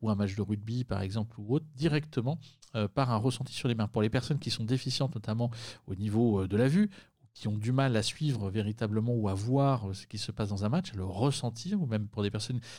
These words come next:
qui n'entendraient pas, euh, convenablement, bah, de pouvoir, en touchant du doigt, suivre le ballon, suivre les actions et avoir en plus des commentaires dessus. C'est presque la tablette du braille,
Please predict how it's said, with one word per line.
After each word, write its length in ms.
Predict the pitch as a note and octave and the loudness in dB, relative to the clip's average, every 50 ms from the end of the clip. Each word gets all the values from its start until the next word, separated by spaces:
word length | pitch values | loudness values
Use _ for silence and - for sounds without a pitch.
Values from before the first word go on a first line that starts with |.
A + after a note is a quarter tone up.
| - _ | -20 _
qui 120 | _ - F#2+ | _ -8 -4
n'entendraient 500 | G2 A#2 C3+ C3+ - D3 C3 A#2 A2+ A2+ | 0 2 2 2 2 2 2 2 0 0
pas, 280 | A2+ A#2 A#2+ A#2 A#2 A#2 - - _ _ _ _ _ _ _ _ _ _ _ - - | 0 0 0 0 -2 -4 -10 -18 _ _ _ _ _ _ _ _ _ _ _ -10 -4
euh, 300 | A#2 G#2+ G#2+ G#2 G2+ G2 | -2 0 0 2 0 -2
convenablement, 640 | - - G#2+ G2 G2+ G2+ F#2+ G2+ G2+ G2 A#2+ E3 - - - - - - - - | -2 -4 -6 -4 -2 -2 -2 -2 -2 -2 -2 -2 -4 -6 -14 -18 -20 -10 -4 -2
bah, 80 | G#2+ | 2
de 80 | G#2+ C3 | 2 2
pouvoir, 320 | B2+ - C#3+ C3 C#3+ C3 | 2 2 2 4 4 4
en 100 | B2 A2+ | 2 0
touchant 320 | A2+ - - - - C#3+ B2+ | -4 -4 -4 -2 -2 0 0
du 140 | A#2 B2 | 0 0
doigt, 160 | A#2 A#2+ C#3+ D3+ | 2 4 4 4
suivre 400 | D3+ - - E3+ D3+ C3+ C3 A#2 | 4 2 2 2 2 4 4 2
le 100 | A#2+ A2+ | 2 4
ballon, 300 | A2+ G#2+ A2 B2+ D3 C#3 | 2 2 2 2 0 -2
suivre 380 | - - - F3 C#3+ C3+ C3 | -2 0 2 2 4 4 4
les 200 | A#2 A#2 A2+ A2 | 4 2 2 2
actions 360 | A#2 A#2 A#2 - - E3+ E3 | 0 0 0 0 2 2 4
et 40 | C#3 | 4
avoir 220 | A2+ A2 A2+ A2+ G#2+ | 4 4 2 2 0
en 60 | G#2 | 0
plus 180 | - D#3 C3 | 0 0 2
des 120 | A2+ A#2+ A2+ | 2 0 0
commentaires 500 | A2+ D3 C#3+ B2 A#2+ A#2+ A#2 - C3+ B2 | 2 2 2 2 2 0 0 0 -2 0
dessus. 240 | A#2 A2 A2+ A#2+ A2+ | 0 -2 -2 -4 -4
C'est 100 | B2 B2 | -4 -2
presque 240 | - E3 - - | -2 -2 -2 -2
la 140 | A2+ A2 A2 | -2 -4 -2
tablette 400 | A2+ - D#3 C#3+ D3+ D#3 D3+ C#3 | -2 -2 0 0 0 0 -2 -2
du 140 | B2+ B2+ B2+ | -2 -2 0
braille, 380 | A#2+ A2 A2 A2+ A#2+ C#3+ E3 | 0 0 0 2 2 2 0